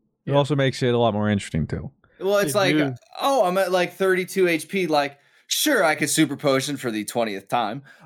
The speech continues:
Speaker 2: Or it's like, maybe I, you know, bubble gun here, and maybe, like, it may kill it, but if I get crit, like, it'll kill me. And guess
Speaker 1: Well,
Speaker 2: what?
Speaker 1: see
Speaker 2: It crits every time when I think that way.
Speaker 1: It's why, like, Joey always gets mad at me, because when we did our locks, I added some spice.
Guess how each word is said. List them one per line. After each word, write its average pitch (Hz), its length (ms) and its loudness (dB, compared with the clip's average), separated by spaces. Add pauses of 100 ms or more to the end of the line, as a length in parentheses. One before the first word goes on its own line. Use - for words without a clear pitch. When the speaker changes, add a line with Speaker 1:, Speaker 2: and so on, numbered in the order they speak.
Speaker 2:
Or 214 460 0
it's 226 200 -6
like, 190 260 2
maybe 160 300 0
I, 151 200 4
you 185 140 -2
know, 202 140 0
bubble 330 360 0
gun 220 320 2
here, 208 320 0
and 214 120 -4
maybe, 190 280 2
like, 175 280 0
it 170 140 -4
may 165 280 0
kill 262 240 0
it, 269 120 -2
but 185 220 2
if 165 140 0
I 170 80 4
get 165 200 -2
crit, 240 380 0
like, 208 160 0
it'll 202 200 0
kill 220 340 0
me. 403 560 -6
And - 100 -2
guess 143 140 0
Speaker 1:
Well, 120 60 2
Speaker 2:
what? 131 160 0
Speaker 1:
see 135 100 4
Speaker 2:
It 131 40 0
crits 120 200 -2
every 107 160 2
time 110 220 2
when 95 100 4
I 92 40 2
think 92 200 -4
that - 160 0
way. 69 140 -2 (320)
Speaker 1:
It's 135 160 -6
why, 139 360 2
like, 117 320 0
Joey 123 360 0
always 113 440 0
gets - 220 -2
mad 131 200 2
at 98 60 0
me, 92 100 0
because 92 280 -2
when 107 80 0
we 98 60 2
did 104 120 2
our 95 120 2
locks, 92 340 0
I 95 60 -2
added 92 200 -4
some - 140 -10
spice. - 600 -2